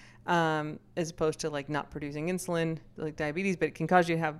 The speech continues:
high blood sugar and other stuff. And so I was like, "Okay, well, like, maybe that's it." So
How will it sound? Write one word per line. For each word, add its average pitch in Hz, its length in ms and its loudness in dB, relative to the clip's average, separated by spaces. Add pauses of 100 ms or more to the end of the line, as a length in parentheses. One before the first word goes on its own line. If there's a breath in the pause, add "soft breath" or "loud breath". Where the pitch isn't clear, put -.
high 160 140 -2
blood 220 240 2
sugar 202 300 2
and 156 120 -2
other 165 160 0
stuff. 160 380 -2 (480 loud breath)
And 170 160 2
so 151 580 4
I 160 60 2
was 156 140 4
like, 151 160 2
"Okay, 190 280 6
well, 156 120 2
like, 147 180 -2
maybe 143 240 -4
that's 160 240 0
it." 143 220 -2 (600 soft breath)
So 156 640 6